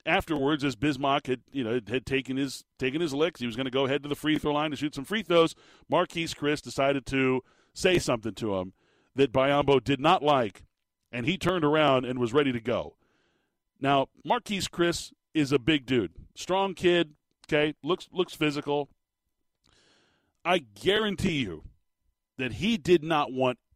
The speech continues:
any of that smoke from Bismack Biyombo. I would not mess with Bismack Biyombo. Uh, n-, not that I would mess with anybody. I'm just saying, like, you couldn't pay me enough money.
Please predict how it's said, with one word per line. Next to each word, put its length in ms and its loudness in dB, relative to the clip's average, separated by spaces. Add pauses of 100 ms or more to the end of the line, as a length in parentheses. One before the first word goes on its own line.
any 460 0 (340)
of 160 4
that 220 4
smoke 500 0 (160)
from 220 -2
Bismack 340 2
Biyombo. 640 -2 (440)
I 160 2
would 180 4
not 220 4
mess 260 0
with 160 2
Bismack 380 0
Biyombo. 600 2 (380)
Uh, 160 -8
n-, 220 -8
not 220 0
that 100 2
I 60 4
would 120 4
mess 200 0
with 100 -2
anybody. 380 -2 (200)
I'm 120 -4
just 140 0
saying, 200 0
like, 220 0 (260)
you 340 0
couldn't 380 -6
pay 240 2
me 300 -2
enough 260 -2
money. 180 0